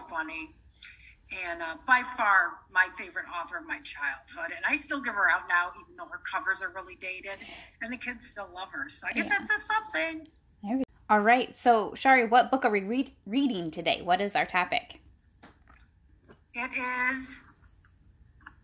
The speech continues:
Speaker 1: the very critically acclaimed, very critically, like, dozens of, probably, probably literally dozens of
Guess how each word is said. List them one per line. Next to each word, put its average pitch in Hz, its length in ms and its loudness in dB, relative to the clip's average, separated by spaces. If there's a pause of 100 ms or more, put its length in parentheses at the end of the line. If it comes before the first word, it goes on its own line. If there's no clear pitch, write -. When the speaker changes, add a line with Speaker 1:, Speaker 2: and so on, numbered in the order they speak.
(180)
Speaker 1:
the 269 260 0
very 302 380 6
critically 262 560 0
acclaimed, 156 560 -12 (240)
very 180 240 -4
critically, - 500 -10 (100)
like, - 120 -20 (180)
dozens 190 460 -2
of, 156 60 -14 (440)
probably, 330 360 -2 (440)
probably 392 300 2 (200)
literally 320 380 2
dozens 277 400 0
of 247 60 -14